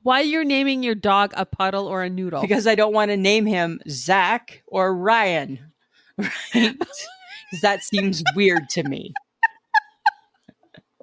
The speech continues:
Speaker 2: Right?
Speaker 1: But I think you would have way more respect if you said, "Zach, come over here. Puddles, come over
Speaker 2: <laughs>
Speaker 1: here."
Speaker 2: No,
Speaker 1: Like,
Speaker 2: no.
Speaker 1: who are we taking more seriously, Zach or Puddles?
Speaker 2: No,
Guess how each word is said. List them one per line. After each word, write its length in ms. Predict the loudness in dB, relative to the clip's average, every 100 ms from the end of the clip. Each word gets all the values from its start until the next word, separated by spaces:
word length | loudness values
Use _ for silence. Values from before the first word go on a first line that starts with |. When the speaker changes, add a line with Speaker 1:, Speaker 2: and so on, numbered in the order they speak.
| -20 _ -14 -10 -10 -10 -8 -6 -4 -2
Speaker 2:
Right? 320 | 0 0 -4 -12 -12 -14 0
Speaker 1:
But 180 | 0 0 -2 2
I 240 | 2 2 0
think 400 | -2 -2 -4 -8
you 180 | -4 2
would 120 | 2 2
have 340 | 0 0 0
way 240 | -2 0
more 240 | 0 2 2
respect 540 | 0 0 0 0 -2
if 120 | -8
you 100 | -6
said, 320 | -2 2 2 0
"Zach, 440 | 0 0 -2 -6
come 160 | -6 -2
over 160 | -2 -2
here. 240 | -2 -2 -4 -14 -20 _
Puddles, 760 | -8 0 2 4 2 2 0 -2 -6 -18 -18
come 240 | -8 -4
over 200 | -2 -2 -4
Speaker 2:
<laughs> 140 | -4 -2
Speaker 1:
here." 360 | -2 -2 -2 0
Speaker 2:
No, 120 | 0
Speaker 1:
Like, 260 | 0 -2 -6 _ -8
Speaker 2:
no. 240 | -6 -6 -10 _ 2
Speaker 1:
who 80 |
are 200 | 4 4
we 100 | 2 2
taking 360 | 2 2 2
more 140 | 2 0
seriously, 800 | -2 0 2 2 -2 -8 -8 -8
Zach 440 | -2 0 0 -2 -6
or 100 | -4
Puddles? 380 | -2 -2 -2 -2
Speaker 2:
No, 360 | -2 -2 -2